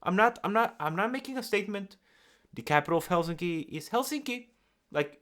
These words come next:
you can change it. You can change the statement. I'm not sure. I'm not entirely sure. This is how they act.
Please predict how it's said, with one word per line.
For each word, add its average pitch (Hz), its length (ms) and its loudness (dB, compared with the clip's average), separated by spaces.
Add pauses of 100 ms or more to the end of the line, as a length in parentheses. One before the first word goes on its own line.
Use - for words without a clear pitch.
(120)
you 165 100 -6
can 269 180 0
change 214 340 6
it. 220 200 -4
You 185 100 -2
can 247 160 2
change 233 180 2
the 214 80 0
statement. 190 540 0
I'm 135 100 -10
not 208 160 -6
sure. 233 280 -2 (220)
I'm 120 100 -6
not 214 180 -2
entirely 226 300 2
sure. 190 300 0 (380)
This 254 140 0
is 254 160 2
how 180 100 6
they 127 120 4
act. - 420 0